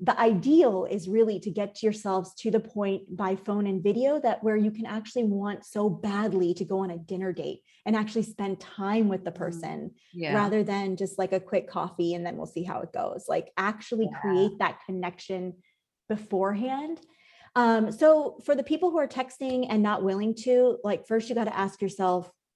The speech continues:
Speaker 1: "Do I wanna continue this conversation with someone who's not willing to do what I need?"
Speaker 2: Right.
Speaker 1: Right?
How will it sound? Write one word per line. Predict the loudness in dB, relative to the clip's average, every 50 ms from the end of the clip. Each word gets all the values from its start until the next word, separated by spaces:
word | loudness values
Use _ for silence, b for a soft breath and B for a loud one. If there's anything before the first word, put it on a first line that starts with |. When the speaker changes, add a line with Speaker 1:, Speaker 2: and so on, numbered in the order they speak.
| _ _ _ _ _ _ _
Speaker 1:
"Do | 0 2 2
I | 2 2
wanna | 0 0 -2 -2 -4
continue | -4 -6 -6 -4 -2 0 0 0 -2
this | -2 -6 -8
conversation | -8 -8 -6 -6 -6 -4 -6 -6 -6 -6
with | -8 -8
someone | -8 -8 -8 -6 -6
who's | -6 -6 -6
not | -6 -6 -6
willing | -6 -6 -6 -6 -6
to | -4
do | -2 0 0
what | 0 0
I | 0 -2
need?" | -2 -2 -2 -2 -2 -4 -6 -10 _ _ _ _ -4
Speaker 2:
Right. | -2 -2 -2 -4 -4 -2 0
Speaker 1:
Right? | 0 0 0 -2